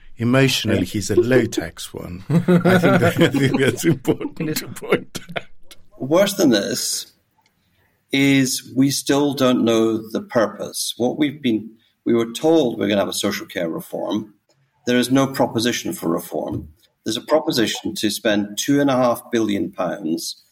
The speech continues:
Speaker 2: stopping people paying. So that's not new money. And another three billion over the next three years will be extra money into the system. Social care is about quality,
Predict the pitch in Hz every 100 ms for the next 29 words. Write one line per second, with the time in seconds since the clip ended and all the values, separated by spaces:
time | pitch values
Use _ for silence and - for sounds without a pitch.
0 | _ _ _ _ - - 131 131 123 107
1 | 110 101 95 - 90 90 95 - 123 -
2 | - - 120 107 127 123 92 104 85 82
3 | 123 - - _ _ _ _ - 113 113
4 | 117 110 120 135 123 117 - 101 95 92
5 | 82 92 104 - - 92 95 87 87 90
6 | - 90 85 82 90 104 - _ _ -
7 | 101 107 104 - - 95 92 90 - -
8 | - - - 85 78 - _ _ _ _
9 | _ - - 160 175 170 120 110 110 -
10 | 139 147 - - -